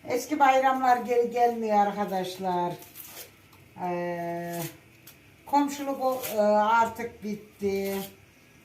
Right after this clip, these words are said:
Ne bileyim, insanlar, akrabalar, e, kolay kolay artık birbirlerine gidip gelmeyi istemiyorlar gibi. Şahsen ben çok yoruldum arkadaşlar.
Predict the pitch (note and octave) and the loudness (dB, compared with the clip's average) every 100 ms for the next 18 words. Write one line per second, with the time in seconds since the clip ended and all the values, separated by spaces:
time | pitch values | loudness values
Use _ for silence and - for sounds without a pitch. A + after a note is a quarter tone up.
0 | - - - - A3+ A#3+ A#3 A3 A3 A3 | -20 -20 -20 -12 -6 -4 -4 -4 -4 -6
1 | - A3 A3 A3 G#3+ A3 G#3+ A3+ G#3+ A3+ | -2 -2 2 2 2 0 0 -2 2 4
2 | A#3 A#3+ A3+ F3 F#3+ F#3 F#3 G3 G#3+ A3 | 6 4 2 -6 -4 -4 -4 -4 0 0
3 | G#3+ G3+ G3+ G3+ G3 - G3 F#3 F#3+ - | 0 -2 0 0 -2 -6 -8 -8 -12 -10
4 | G3 F#3 F#3+ F#3+ F3+ F#3 F3 F3 F3 - | -8 -6 -6 -4 -4 -6 -8 -10 -10 -6
5 | F3 F3 F3+ F3+ F3 - F#3 F3 F3 E3+ | -4 -4 -4 -4 -6 -8 -6 -6 -6 -8
6 | E3 E3 E3 D#3 D#3+ D3 E3+ E3 E3+ - | -4 -2 -4 -6 -10 -8 -6 -6 -10 -14
7 | - - - _ - _ _ - - - | -20 -20 -20 _ -20 _ _ -20 -20 -20
8 | - - - _ - - - - - - | -20 -20 -20 _ -20 -20 -20 -20 -20 -20
9 | - - - - - - - - - - | -20 -20 -20 -20 -20 -20 -20 -20 -20 -20
10 | - C#4 D4 C#4+ D4 C#4+ C#4+ C#4+ C#4 D4 | 2 6 6 4 2 4 2 2 2 0
11 | C4+ - B3+ C4 C4+ A#3+ B3 A3 G#3 G3+ | -2 -2 0 0 0 -4 -2 0 2 0
12 | G3 F#3+ F3 G#3+ A#3 | -2 -2 -4 0 0